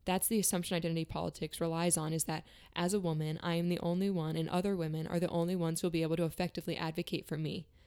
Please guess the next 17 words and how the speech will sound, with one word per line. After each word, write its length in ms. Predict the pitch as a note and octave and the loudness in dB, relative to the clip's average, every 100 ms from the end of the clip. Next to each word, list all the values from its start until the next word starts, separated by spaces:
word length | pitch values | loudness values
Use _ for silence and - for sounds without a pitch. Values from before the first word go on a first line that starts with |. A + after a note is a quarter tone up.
| - - | -20 -4
And 160 | F#3 F3 | 0 2
thus 220 | E3 - | 2 2
my 180 | E3 D#3+ | 0 0
identity 480 | D#3+ E3 E3+ F3 E3 | 0 2 2 2 2
and 120 | D#3+ | 0
bounding 420 | D#3 E3 E3 D#3+ | 0 0 0 0
into 180 | D#3+ D#3 | -2 -4
groups 340 | G3 G3 F#3+ | 0 0 2
is, 280 | - D#3+ D3+ - - - F3 | 0 0 0 -8 -20 -6 -2
or 60 | |
binding 420 | E3+ D#3+ E3+ F3 | 0 2 2 0
into 240 | D#3 D#3 D3+ | 0 -4 -2
groups 340 | F#3+ F#3 - | 0 0 0
is 100 | E3 | -2
going 240 | - D#3+ D#3+ | -2 -2 -2
to 80 | |
be 300 | D#3 D3+ D3+ | -2 -2 -2